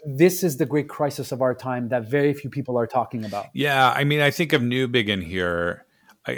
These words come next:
Speaker 2: and he was kind of prophetic in this sense where he said, you know, we were sold on the idea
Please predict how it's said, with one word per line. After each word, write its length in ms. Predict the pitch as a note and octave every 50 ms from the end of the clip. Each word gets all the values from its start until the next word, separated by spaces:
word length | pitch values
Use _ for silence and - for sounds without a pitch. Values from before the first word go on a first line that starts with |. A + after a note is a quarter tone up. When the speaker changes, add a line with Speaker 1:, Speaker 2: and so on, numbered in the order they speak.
| B2+ - -
Speaker 2:
and 180 | C3 A#2 A2 A2+
he 140 | A2+ D3+ D3+
was 160 | C#3 - -
kind 200 | - - B2+ A#2+
of 140 | G#2 - -
prophetic 500 | - A2+ - - G#2 G#2 G#2 G2+ - -
in 100 | F#2 F#2
this 160 | F#2 E2+ -
sense 360 | - - G#2 F#2 E2+ - -
where 140 | F#2+ F2+ E2
he 100 | F2+ F2
said, 520 | - - - F2+ F2+ F2 E2+ E2 E2 - - _ _ _ -
you 120 | G#2+ G#2
know, 100 | G#2+ G2+
we 140 | G2+ G#2 G#2
were 140 | G2 F#2+ -
sold 640 | - - - A#2 A#2+ B2+ A#2 F#2+ E2 D#2 D2+ C2+ - -
on 100 | E2+ F2
the 140 | F2+ F2+ F2
idea 680 | E2 E2+ E2+ D#2+ F#2+ F#2 F2 E2 D#2+ D#2+ D#2+ D#2+ F2